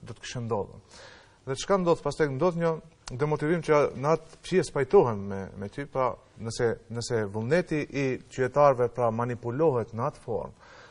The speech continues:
dhe nëse ai nuk reflektohet me ndryshime në pushtet dhe në udhëheqje të institucioneve, atëherë, a,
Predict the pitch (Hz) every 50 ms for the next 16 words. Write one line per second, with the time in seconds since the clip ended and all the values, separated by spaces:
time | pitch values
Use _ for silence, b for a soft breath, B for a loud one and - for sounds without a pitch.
0 | B B - 120 123 117 - 131 120 110 - - - 123 147 151 139 151 156 -
1 | 156 151 - - 143 - - 156 147 139 123 131 131 123 110 123 120 - - 156
2 | 143 123 113 110 113 101 - 104 - - - 147 151 - - B B B B B
3 | B B B B 107 98 113 113 113 110 110 104 101 98 92 98 104 101 120 127
4 | 123 - 117 - 113 107 101 - 113 107 101 - - 127 131 139 139 139 135 131
5 | 131 - 135 135 131 117 B B B B B B B - 123 120